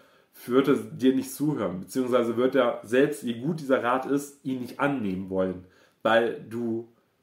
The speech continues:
weil er denkt, dass du ihn manipulierst. Und das ist nicht gut, weil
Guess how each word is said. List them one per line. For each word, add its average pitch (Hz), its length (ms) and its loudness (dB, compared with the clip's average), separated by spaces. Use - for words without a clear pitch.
weil 120 160 2
er 120 120 4
denkt, 117 300 -2
dass 127 180 -6
du 120 100 -8
ihn 120 140 -6
manipulierst. 117 840 -6
Und 104 140 -8
das 107 160 -2
ist - 200 -10
nicht - 220 -8
gut, 185 340 4
weil 104 360 0